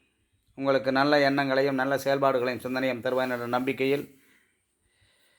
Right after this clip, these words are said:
நாளைய பயிற்சியிலே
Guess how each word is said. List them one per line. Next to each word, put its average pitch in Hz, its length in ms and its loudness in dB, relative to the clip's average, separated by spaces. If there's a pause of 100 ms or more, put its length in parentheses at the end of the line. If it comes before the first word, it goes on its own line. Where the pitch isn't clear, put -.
(1700)
நாளைய 180 400 10
பயிற்சியிலே 151 440 2